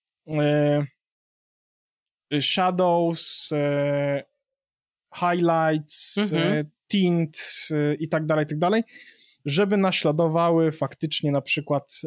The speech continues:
Speaker 1: e, Porta to jest, e, Porta Pro,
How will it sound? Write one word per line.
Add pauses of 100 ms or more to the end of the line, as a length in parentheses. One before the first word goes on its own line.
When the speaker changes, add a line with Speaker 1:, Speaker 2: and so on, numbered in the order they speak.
Speaker 1:
e, (720)
Porta
to
jest,
e, (600)
Porta
Pro,